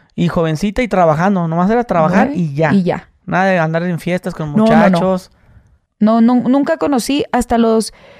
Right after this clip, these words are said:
Speaker 2: veintitrés, y de eso tengo un video documentado en mi canal de YouTube, hasta los veintitrés años,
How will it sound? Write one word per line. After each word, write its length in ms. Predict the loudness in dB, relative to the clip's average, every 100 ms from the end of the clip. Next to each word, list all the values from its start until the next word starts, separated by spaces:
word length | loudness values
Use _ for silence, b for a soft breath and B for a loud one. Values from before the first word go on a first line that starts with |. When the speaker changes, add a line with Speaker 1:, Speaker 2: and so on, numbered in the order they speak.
| B B -4
Speaker 2:
veintitrés, 640 | 0 2 2 0 0 0
y 100 | 2
de 80 | 0
eso 160 | -2
tengo 220 | 0 2
un 100 | 2
video 220 | 2 2 0
documentado 500 | 2 2 2 2 2
en 80 |
mi 80 | 2
canal 220 | 2 0
de 80 | 2
YouTube, 320 | 0 -2 -4 -2
hasta 240 | -2 0
los 140 | 0
veintitrés 500 | 2 0 -2 -2 0
años, 420 | 0 -2 -4 -8